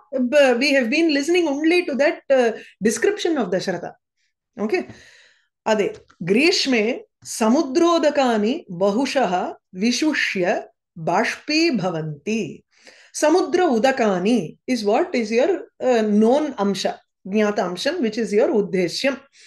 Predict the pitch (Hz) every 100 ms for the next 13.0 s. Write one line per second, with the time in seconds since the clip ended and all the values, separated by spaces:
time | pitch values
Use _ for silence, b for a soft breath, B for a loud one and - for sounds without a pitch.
0 | B B B B B B - 311 294 262
1 | - - 269 262 285 311 349 349 302 311
2 | 339 427 220 247 - - 320 302 214 202
3 | 202 240 202 214 269 269 311 359 330 226
4 | 294 302 311 269 254 254 226 220 226 220
5 | - 214 226 285 311 302 330 233 208 208
6 | 151 175 240 240 202 269 302 311 311 285
7 | 220 226 285 277 208 240 277 302 302 220
8 | 240 262 202 185 196 247 247 269 254 -
9 | 220 233 165 185 - 233 175 - _ b
10 | b b b 247 330 330 285 294 370 370
11 | 254 226 311 311 330 269 208 277 262 220
12 | 214 208 180 165 180 320 269 214 302